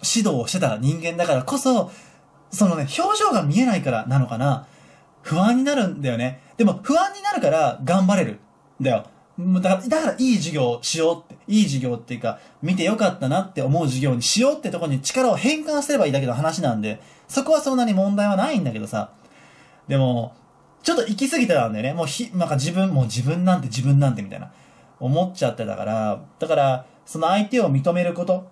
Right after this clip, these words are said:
相手のその言動をしっかり認めること。で、認めて、「なんなんマジで」って思ってた自分がいたんだけど、そうじゃなくて、「なんでこの人はこういう言動をしてるのかな」っていうところをちゃんと見るようになったら、いろんな方-、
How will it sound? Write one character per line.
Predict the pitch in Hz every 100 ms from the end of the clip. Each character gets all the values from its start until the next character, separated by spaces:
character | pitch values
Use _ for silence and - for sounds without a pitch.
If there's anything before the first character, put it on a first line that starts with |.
| -
相 | 147 156
手 | 175 220
の | 277 - - _
そ | 131
の | 113
言 | 113 156 165
動 | 175
を | 165
し | -
っ | -
か | 208
り | 123
認 | 123 156
め | 160
る |
こ | 156
と。 | 160 185
で、 | 143
認 | 185 302
め | 311
て、 | 311 339 - - _ -
「な | -
ん | 480 208
な | 127
ん |
マ | 135 143
ジ | 117
で」 | 101 -
っ |
て | 170
思 | 185 247
っ |
て | 190
た |
自 | 135 143
分 | 170
が | 160
い | 156
た | 240
ん |
だ | 151
け | 120
ど、 | 143
そ | 349 415
う |
じ | 185
ゃ |
な | 143
く | 139
て、 | 143 - -
「な | 254 440
ん |
で | 285
こ | 143 190
の | 214
人 | 175
は | 139
こ | - 175
う |
い | 190 190
う |
言 | 143 175 196
動 | 202
を | 190
し |
て | 208 247
る |
の | 220
か | -
な」 | 123 131 139 _
っ | -
て |
い | 202
う |
と | 202
こ | 262
ろ | 330
を | -
ち |
ゃ | 185
ん | 233
と | 247
見 | 254
る | 320
よ | 233
う |
に | 131
な | 151
っ | -
た | 120
ら、 | 180 143 - - -
い | 208
ろ | 330
ん |
な | 359
方-、 | 370 370